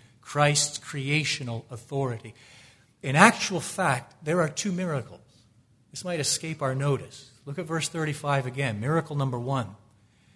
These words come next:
His ears were opened. His tongue was released. And so Christ restores,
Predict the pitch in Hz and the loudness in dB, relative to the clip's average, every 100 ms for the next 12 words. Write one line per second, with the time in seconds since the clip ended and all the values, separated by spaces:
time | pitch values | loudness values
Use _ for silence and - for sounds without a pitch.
0 | _ - 123 117 139 170 156 151 147 156 | _ -6 0 2 4 2 2 4 6 4
1 | 151 110 107 139 - _ _ _ _ _ | 2 -6 -8 -10 -18 _ _ _ _ _
2 | 123 113 - 147 147 151 139 139 180 202 | -4 -2 -2 -2 -2 -2 -2 -2 -2 -6
3 | - - _ _ _ _ _ _ _ _ | -14 -20 _ _ _ _ _ _ _ _
4 | _ _ 123 131 135 104 - - - - | _ _ -4 2 2 0 -6 -12 -14 -20
5 | _ _ _ _ _ _ _ _ _ - | _ _ _ _ _ _ _ _ _ -4
6 | 117 123 120 110 - 160 170 175 - 175 | 0 2 0 -4 -2 6 6 6 2 0
7 | 147 - - 185 165 127 110 - - - | 4 4 8 10 12 10 6 -4 -14 -12
8 | - | -12